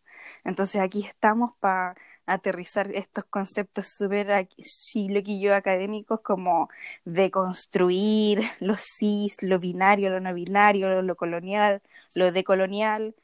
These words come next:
eh, qué significan estas, estos conceptos, de dónde vienen y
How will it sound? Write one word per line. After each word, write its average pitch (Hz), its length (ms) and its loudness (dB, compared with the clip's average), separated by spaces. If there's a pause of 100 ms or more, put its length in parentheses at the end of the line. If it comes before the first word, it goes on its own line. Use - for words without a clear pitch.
(400)
eh, 180 760 -8 (120)
qué 226 140 6
significan 220 500 0
estas, 214 240 -4 (220)
estos 220 260 0
conceptos, 220 640 0
de 190 80 -2
dónde 196 300 0
vienen 262 580 4
y 233 380 -4